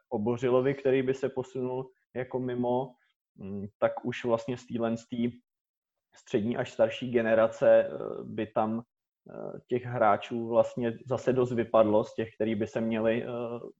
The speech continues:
který by měli být v té kategorii těch, eh, tahounů nejenom na hřišti, ale i v kabině nějakýho jakoby slova.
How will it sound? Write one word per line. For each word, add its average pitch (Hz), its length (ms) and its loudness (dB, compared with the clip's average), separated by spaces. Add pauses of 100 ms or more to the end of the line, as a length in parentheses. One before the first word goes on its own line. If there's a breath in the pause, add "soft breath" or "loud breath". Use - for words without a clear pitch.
(640)
který 113 280 2
by 123 260 2
měli 120 180 2
být 113 160 2
v - 80 -14
té 123 100 -4
kategorii 117 600 4
těch, 117 180 0
eh, - 680 0 (120)
tahounů 117 440 4
nejenom 117 340 0
na 113 80 -2
hřišti, 117 380 -2
ale 110 180 2
i 123 60 2
v - 100 -18
kabině 107 400 2
nějakýho 110 600 -6
jakoby 110 360 -10
slova. 107 440 4